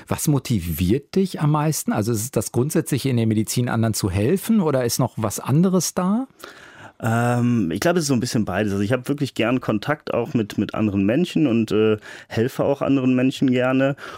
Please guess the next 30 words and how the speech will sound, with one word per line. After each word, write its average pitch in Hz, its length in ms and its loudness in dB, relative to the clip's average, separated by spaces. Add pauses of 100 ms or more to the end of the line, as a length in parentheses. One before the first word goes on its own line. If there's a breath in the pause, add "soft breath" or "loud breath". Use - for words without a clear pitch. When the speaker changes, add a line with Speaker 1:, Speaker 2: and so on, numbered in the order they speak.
(100)
Speaker 2:
und, 104 580 2
ähm, 110 300 4
rede 117 320 2
aber 95 200 0
auch 98 140 0
sehr 98 180 -2
gerne 95 320 0
mit 92 220 -4
denen. 95 160 2
Und, 95 240 -2
äh, 95 100 -2
das 101 240 -6
ist 120 80 -8
ja 120 80 -2
auch 104 100 -2
viel, 113 220 -2
was 107 160 -2
man 104 140 0
gerade 107 240 -2
als - 160 -6
junger 110 300 0
Arzt 110 260 -2
da 107 60 0
macht, 104 220 0
so 104 120 -2
diese 98 240 -2
ganzen 107 340 -2
Aufklärungsgespräche 104 1400 -2
und, 101 380 2
ähm, 101 300 0